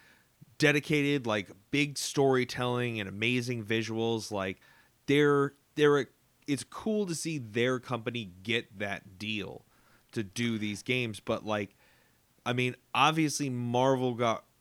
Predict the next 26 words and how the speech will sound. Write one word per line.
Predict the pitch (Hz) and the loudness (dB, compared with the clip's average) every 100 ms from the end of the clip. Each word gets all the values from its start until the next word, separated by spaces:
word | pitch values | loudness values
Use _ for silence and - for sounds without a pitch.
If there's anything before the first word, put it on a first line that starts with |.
| _ | _
you | - 123 | -10 -6
know, | 113 107 104 104 98 _ - | -2 -2 -2 -2 -6 _ -6
or | 117 110 | -2 -2
somebody | - - 151 151 139 127 117 | -2 2 2 4 2 2 0
got | 107 113 - | 0 0 0
their | 113 | -2
hands | 110 113 110 107 | -2 -4 -4 -4
way | 113 113 113 | 0 0 0
too | - 117 110 | -2 -2 -2
into | 104 107 104 - 104 101 98 95 - _ _ _ _ - | -4 -8 -8 -4 -2 -2 -2 -4 -8 _ _ _ _ -10
Avengers | 113 107 127 139 113 101 98 98 98 | -6 2 2 2 0 -2 -2 -4 -6
and | 92 | -10
screwed | - - 131 123 | -8 -2 0 2
that | 110 113 | 2 2
up | 110 - | 0 -2
into | 104 107 | -6 -4
a | 104 | -2
live | 101 98 | -2 -2
service | - 113 107 | -4 -6 -6
game. | - 98 | -8 -8
So | 104 113 | -6 -2
if | 139 120 | -2 2
this | 165 - | 2 2
can | 226 | -4
pay | 185 165 | -2 0
off, | 147 151 | 2 0